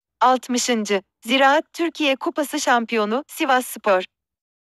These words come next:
İlk Türk filmi Aya Stefanos'taki Rus abidesinin yıkılışı,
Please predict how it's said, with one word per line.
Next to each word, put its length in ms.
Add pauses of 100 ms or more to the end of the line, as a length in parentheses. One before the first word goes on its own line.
(720)
İlk 240
Türk 260
filmi 320
Aya 200
Stefanos'taki 920
Rus 180
abidesinin 720
yıkılışı, 600